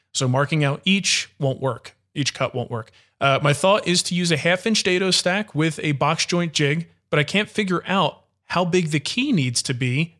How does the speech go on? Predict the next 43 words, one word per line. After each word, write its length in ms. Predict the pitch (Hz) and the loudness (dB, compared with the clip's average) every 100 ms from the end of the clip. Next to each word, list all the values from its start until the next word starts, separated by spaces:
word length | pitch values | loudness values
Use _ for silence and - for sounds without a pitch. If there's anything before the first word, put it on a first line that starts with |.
| - | -2
and 120 | 160 | -2
the 60 | |
placement 460 | 151 156 151 - 160 | 0 0 0 2 0
of 80 | 147 | 0
the 80 | - | -4
key 340 | - 160 160 | -4 -4 -2
on 200 | 151 139 | -2 -2
the 80 | 139 | -2
jig 440 | 123 220 165 151 - _ _ | 0 2 2 0 -6 _ _
to 80 | - | -4
get 160 | 147 - | -2 -2
the 80 | |
one 180 | 135 127 | -2 0
inch 220 | 120 117 | 0 -4
cut. 320 | - 165 - _ _ _ _ - | -2 -2 -2 _ _ _ _ 0
Any 140 | 160 | 2
suggestions 560 | 208 196 180 170 185 156 | 2 2 2 2 0 0
or 40 | |
plans 380 | 127 165 165 151 | -2 0 2 2
anyone 220 | 147 151 | 2 0
has 260 | 143 160 156 | 0 0 0
to 40 | 120 | 0
set 160 | 147 | -2
something 300 | - 147 143 | -2 -2 -4
like 160 | 131 123 | -4 -4
this 180 | 117 - | -2 0
up? 280 | 175 175 _ _ _ _ | 0 -2 _ _ _ _
Can 140 | - | 2
you 80 | 208 | 2
tell 200 | 196 202 | 4 4
Rockler 540 | 180 180 185 202 214 214 | 4 4 4 2 2 0
to 120 | 185 | 0
come 280 | 185 196 185 | 2 4 4
up 140 | 185 | 4
with 100 | 202 | 2
something?" 460 | 226 202 233 269 202 _ _ _ _ _ _ _ 123 | 2 2 2 2 -2 _ _ _ _ _ _ _ -8
Okay. 180 | - 554 554 - - - - - - | -2 0 -2 -6 -16 -16 -16 -10 0
<clears throat> 640 | 208 233 233 - 175 117 143 | 4 4 4 4 4 4 2
We'll 100 | 151 | 2
try. 280 | 185 139 107 | 4 4 2
We'll 100 | 151 | 2
try 220 | - 170 | 4 4
that. 280 | 143 123 - | 4 0 -4